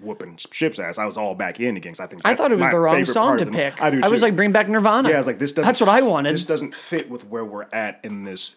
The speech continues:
Speaker 1: in this movie." Um, and that, th-, those were some movies, moments that kinda, like, clunked along for me that I didn't work. But then when she got into space and Ron-, like, Ro-, everything there was great. Um, it's just the, some of the beats didn't work for me. But I thought Talos,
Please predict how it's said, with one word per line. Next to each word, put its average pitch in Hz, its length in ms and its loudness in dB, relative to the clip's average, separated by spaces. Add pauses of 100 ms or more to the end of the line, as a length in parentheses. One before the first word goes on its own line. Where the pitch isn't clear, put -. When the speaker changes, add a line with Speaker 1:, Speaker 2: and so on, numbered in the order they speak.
Speaker 1:
in 98 180 -14
this 92 180 -16
movie." 104 420 -10 (100)
Um, 87 540 -18 (340)
and 127 140 -4
that, 127 200 -6 (320)
th-, 151 140 -6
those 151 200 0
were 127 140 -4 (320)
some 156 260 -2
movies, 123 400 -4 (300)
moments 120 300 -4
that 110 140 -8
kinda, 117 120 -10
like, 98 200 -8
clunked 123 320 -10
along 101 320 -10
for 107 100 -18
me 95 160 -14 (140)
that 98 120 -10
I 92 80 -8
didn't 95 360 -14
work. 95 180 -12
But - 80 -14
then 113 160 -8
when 104 80 -10
she 104 120 -14
got 98 120 -10
into 90 140 -20
space 113 340 -6
and 90 140 -18
Ron-, 117 240 -6 (180)
like, - 180 -20 (160)
Ro-, 120 200 -14
everything 113 420 -6
there 120 260 -2
was 92 160 -14
great. 104 380 -12 (480)
Um, 90 300 -12
it's 95 80 -10
just - 320 -14
the, 101 120 -8
some 139 300 -4
of 120 60 -2
the 117 100 -4
beats 104 380 -12
didn't 98 340 -14
work 92 220 -14
for 92 100 -18
me. 90 140 -18
But 113 120 -8
I 113 100 -6
thought - 200 -6
Talos, 117 560 -6